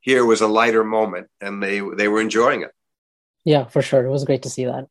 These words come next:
Speaker 2: And, uh, yeah, Steve, this has been awesome. Uh, I love, I, I love this time of the year because it means we can do a,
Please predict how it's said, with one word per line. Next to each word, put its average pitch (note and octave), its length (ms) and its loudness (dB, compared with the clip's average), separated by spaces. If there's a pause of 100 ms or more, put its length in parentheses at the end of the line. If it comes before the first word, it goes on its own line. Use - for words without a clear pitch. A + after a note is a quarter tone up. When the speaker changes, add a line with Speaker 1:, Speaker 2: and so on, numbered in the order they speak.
(440)
Speaker 2:
And, C3 300 -6
uh, C3 380 -2
yeah, D3+ 220 2
Steve, D3+ 340 0
this D3 120 -4
has C#3+ 120 -4
been D3 140 2
awesome. D3 420 -2
Uh, C3+ 380 -8
I - 20 -2
love, C#3 340 -2 (300)
I, C#3+ 480 -2
I D#3 60 2
love D#3 200 4
this E3 140 2
time E3 180 4
of D3+ 60 0
the D#3 80 2
year E3 180 6
because D3+ 380 0
it D3+ 80 -2
means D3+ 200 -2
we D3 100 -4
can D#3 120 0
do E3 200 4
a, D#3 120 0